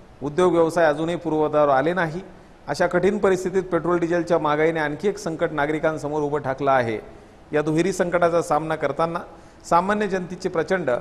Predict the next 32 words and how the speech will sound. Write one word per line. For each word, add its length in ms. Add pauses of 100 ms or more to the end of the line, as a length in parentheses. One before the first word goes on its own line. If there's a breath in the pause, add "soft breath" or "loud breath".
(360 loud breath)
तारांबळ 440
उडत 400
आहे. 220 (500)
आंतरराष्ट्रीय 640 (280)
बाजारातील 500
कच्च्या 280
तेलाच्या 360
किमती 260
पाहता 420 (400 loud breath)
पेट्रोल 300
डिझेलच्या 380
किमती 300
कमी 240
करून 280
सामान्य 420
जनतेला 360
लाभ 280
द्यावा 420 (420 loud breath)
असं 180
या 140
निवेदनात 480
म्हटण्यात 420
आलंय. 200 (520)
यावेळी 280
काँग्रेसचे 420
जिल्हा 280
अध्यक्ष 360 (520)
माजी 220
आमदार 260
डॉक्टर 220
कल्याण 320
काळे 300